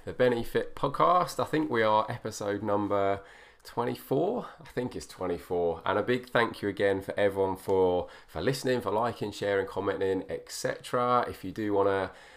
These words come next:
follow along, tag me, share this in your, in your stories, et cetera, at Ben Howard Fitness on pretty much everywhere. Or if you, if you do fancy dropping me a question,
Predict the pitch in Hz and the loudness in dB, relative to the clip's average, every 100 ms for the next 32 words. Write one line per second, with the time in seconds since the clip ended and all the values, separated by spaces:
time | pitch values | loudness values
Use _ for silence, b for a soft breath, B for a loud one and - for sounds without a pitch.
0 | B - - 113 107 98 104 131 131 127 | B -20 -2 2 6 6 6 6 6 2
1 | - 117 117 120 113 110 - 110 107 104 | -2 -4 -2 -2 -2 -2 -2 0 2 0
2 | - 98 98 95 90 90 82 - 107 104 | -4 -4 2 2 2 -2 -4 -2 0 2
3 | 95 95 - 104 - 104 101 - - 101 | 0 -4 -8 -8 -6 0 2 0 -4 -8
4 | - 95 92 92 92 87 - 95 - 90 | -2 -2 0 0 0 -2 -2 -4 -2 -4
5 | 90 - 87 90 87 87 B B B B | -4 -6 -2 0 0 -2 B B B B
6 | - - - 80 78 - - 87 92 90 | -14 -12 -6 -4 -4 -6 -6 -4 -2 2
7 | 98 123 135 139 107 104 - 110 110 104 | 4 4 2 2 4 4 2 -4 -6 -6
8 | 113 123 113 110 104 101 92 101 101 98 | -6 -4 -2 0 -2 -2 -4 -4 0 0
9 | 95 151 143 - 135 131 | 2 0 0 2 4 4